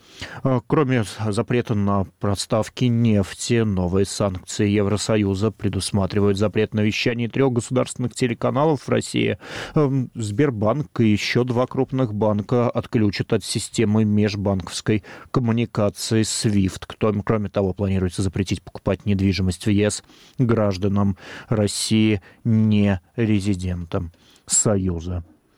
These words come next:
Видеосервис YouTube удалил ролики с главой Роскосмоса Дмитрием Рогозиным из канала госкорпорации и заблокировал аккаунты и каналы депутатов Государственной Думы. Вероятнее всего, это сделано в рамках исполнения санкций против них.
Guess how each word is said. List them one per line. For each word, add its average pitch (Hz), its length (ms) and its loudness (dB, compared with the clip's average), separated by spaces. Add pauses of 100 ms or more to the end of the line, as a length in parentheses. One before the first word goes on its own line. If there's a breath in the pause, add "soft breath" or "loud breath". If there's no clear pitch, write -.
(340 loud breath)
Видеосервис 127 680 0
YouTube 156 400 0
удалил 120 340 4
ролики 135 340 0
с 131 80 -4
главой 120 320 2
Роскосмоса 143 600 -4
Дмитрием 101 340 -2
Рогозиным 110 540 2
из 87 80 -4
канала 101 340 0
госкорпорации 135 880 0
и - 20 2
заблокировал 117 640 2
аккаунты 110 760 0
и 90 40 -6
каналы 101 440 0
депутатов 101 500 -2
Государственной 117 680 -2
Думы. 104 440 4
Вероятнее 92 460 0
всего, 98 260 -2
это 92 140 -6
сделано 98 340 0
в 87 40 -4
рамках 101 380 -4
исполнения 104 560 -2
санкций 92 480 -4
против - 400 -8
них. - 240 -6